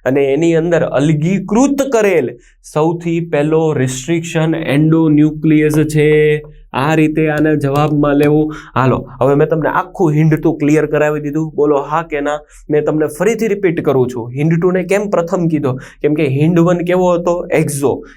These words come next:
હિન્ડ ટુ કેવો છે? એન્ડો. પહેલી વસ્તુ. બીજી વસ્તુ, હિન્ડ વન પહેલા અલગીકૃત કોને કરવામાં આવેલો? હિન્ડ ટુ ને. બીજું, એ કેવો છે? ટાઇપ ટુ, જેની લાક્ષણિકતા છે કે ડી એન એ ના ચોક્કસ ક્રમને ઓળખીને કટ તો કરે જ કરે, પ્લસ એની અંદર મિથાઇલ સમૂહને એડ કરી પોતાના ડી એન એ ને બચાવે.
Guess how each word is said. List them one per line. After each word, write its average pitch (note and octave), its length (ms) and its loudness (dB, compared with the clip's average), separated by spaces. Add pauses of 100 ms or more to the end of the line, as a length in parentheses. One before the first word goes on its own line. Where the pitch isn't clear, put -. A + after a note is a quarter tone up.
(100)
હિન્ડ E3 260 4
ટુ F3+ 120 2
કેવો F3 300 0
છે? F3+ 340 -8
એન્ડો. D3+ 420 0 (100)
પહેલી D#3+ 220 2
વસ્તુ. E3 360 -2 (260)
બીજી E3 180 2
વસ્તુ, B2+ 280 -2
હિન્ડ D#3+ 360 -2
વન E3 300 0
પહેલા F3 340 0
અલગીકૃત F#3 760 -2
કોને F#3+ 240 -2
કરવામાં F3 440 0
આવેલો? E3 360 0 (140)
હિન્ડ E3 240 2
ટુ E3 260 0
ને. A#2 160 -4 (300)
બીજું, D3 280 0
એ D#3 120 -2
કેવો G3+ 280 0
છે? F3+ 180 -8
ટાઇપ E3+ 420 -2
ટુ, E3 340 -2 (200)
જેની E3 200 0
લાક્ષણિકતા F3 640 -2
છે - 140 -8
કે - 300 -8
ડી D3+ 180 2
એન E3 120 2
એ E3+ 40 0
ના E3+ 100 2
ચોક્કસ E3+ 340 -4
ક્રમને E3+ 220 0
ઓળખીને D#3+ 400 0
કટ D#3+ 320 -4
તો F#3+ 120 2
કરે A3 260 2
જ E3+ 100 0
કરે, B2+ 300 -2 (240)
પ્લસ F3+ 260 0
એની E3+ 180 0
અંદર E3+ 200 -2
મિથાઇલ D#3 420 0
સમૂહને D#3+ 400 -2
એડ F#3 220 0
કરી D#3+ 240 -2
પોતાના F3 540 -2
ડી D3+ 200 0
એન B2 120 0
એ A#2 40 0
ને B2 100 0
બચાવે. D3 420 -2